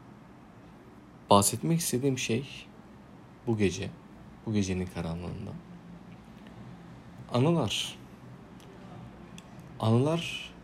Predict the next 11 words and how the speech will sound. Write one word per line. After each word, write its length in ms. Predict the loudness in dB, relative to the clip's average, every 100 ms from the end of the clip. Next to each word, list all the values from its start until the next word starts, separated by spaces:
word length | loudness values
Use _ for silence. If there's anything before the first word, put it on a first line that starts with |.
| -18 -18 -18 -18 -18 -4 2
insanların 720 | 4 4 6 6 6 2 -4 -10 -14 -20 -20 -20 -20 -18 -18 -18 -18 -20 -18 -18 -18 -18 -20 -12 -2
vakit 300 | -2 0 2
ilerledikçe, 800 | 4 6 6 2 0 0 0 0 -6 -4
yıllar 360 | 0 2 2 2
geçtikçe 640 | 2 0 -4 -8 -4 0
dönüp 320 | 2 0 -2
bakıp 260 | -6 -6 -14 -16 -18 -18 -20 -20 -18 -12
hatırlamak 480 | -2 2 2 2
istediği 540 | -2 -2 0 0 0 -2 -8 -14 -18 -18 -18 -18 -18 -16 -16 -16 -8
yaşanmışlıklar 800 | -2 0 2 0 0 -2 -4 -4
sadece. 540 | -4 -4 -6 -6 -8